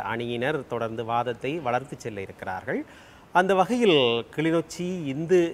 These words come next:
கல்லூரியிலே இரண்டாயிரத்தி இருபத்தி ஒன்று கலைப்பிரிவிலே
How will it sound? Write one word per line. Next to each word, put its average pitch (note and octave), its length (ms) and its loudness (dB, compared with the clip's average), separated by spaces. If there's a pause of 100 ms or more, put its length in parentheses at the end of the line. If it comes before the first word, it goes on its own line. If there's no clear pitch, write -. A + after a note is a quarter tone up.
(120)
கல்லூரியிலே A2+ 680 -2 (760)
இரண்டாயிரத்தி F3 680 4 (220)
இருபத்தி C3 420 -4
ஒன்று B2 220 -4 (240)
கலைப்பிரிவிலே C#3 680 -2